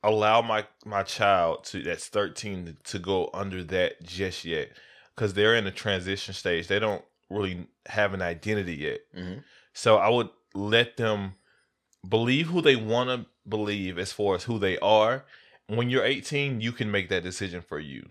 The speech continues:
Speaker 2: Yeah.
Speaker 1: But I'm not finna take you to the doctor and say, "Hey, he wants to be a girl. Snip, snip. Uh, pills." No.
Speaker 2: <laughs> Snip, snip, pills. <laughs>
Speaker 1: Right. I'm, I'm
Speaker 2: 'Cause
Speaker 1: not
Speaker 2: that's all it takes.
Speaker 1: Right,
Speaker 2: <laughs>
Speaker 1: right. I'm, I'm not gonna do that because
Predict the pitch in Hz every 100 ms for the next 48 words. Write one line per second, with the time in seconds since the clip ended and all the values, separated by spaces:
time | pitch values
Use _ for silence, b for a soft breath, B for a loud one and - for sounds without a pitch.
0 | _ 87 - _ - 117 110 123 147 139
1 | 110 - 107 101 113 101 98 - 95 95
2 | 92 - 92 87 - 95 110 101 85 b
3 | b b b - 120 120 110 101 92 104
4 | 104 98 98 _ - 110 101 - 117 110
5 | - _ _ _ - 87 78 - 117 110
6 | 107 104 - - 113 98 82 - - 113
7 | - 110 110 107 113 98 87 - - -
8 | 113 113 98 - 110 120 120 _ 107 127
9 | 160 180 160 113 80 69 69 69 - 120
10 | 139 123 359 - 156 123 82 - - -
11 | _ - b b b b 127 156 143 170
12 | 180 135 135 117 107 107 82 71 - _
13 | _ _ _ _ _ - 120 131 113 104